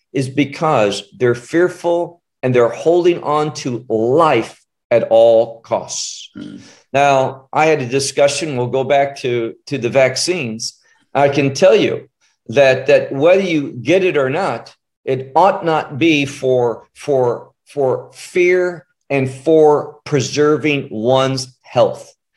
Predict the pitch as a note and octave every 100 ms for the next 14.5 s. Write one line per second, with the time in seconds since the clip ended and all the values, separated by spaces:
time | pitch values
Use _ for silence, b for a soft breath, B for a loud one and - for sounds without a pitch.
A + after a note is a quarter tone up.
0 | _ - F#3 A3+ A3 G3+ F#3 F3+ - -
1 | _ - G#3 D3+ F#2 - _ _ _ _
2 | _ _ - C3+ C3+ B2+ - B2 A#2+ A#2
3 | - C3 B2+ - C3+ B2+ - A2 - -
4 | D#3 F3 - F3 D#3+ C#3+ - - - F3
5 | F3 E3+ - _ _ _ - B2 A#2+ -
6 | D#3 C#3+ C3+ - G#2 F2+ - - - _
7 | _ b b - E3 A3 G#3+ - E3+ D#3+
8 | F3 C#3+ C3+ B2 C3 B2+ - E3+ E3 D3
9 | C3+ - G#3+ - G#2+ A2+ _ b b b
10 | D3 D3 C#3+ - D3 C#3+ C#3 - - F#3
11 | G#3+ - - C3 C3 C3 - - - G#3+
12 | A3+ F3+ - G#2 F#2+ - - _ _ _
13 | _ _ - C#3+ C3+ C3+ C#3+ E3 F#3 -
14 | B2+ A#2 B2+ B2+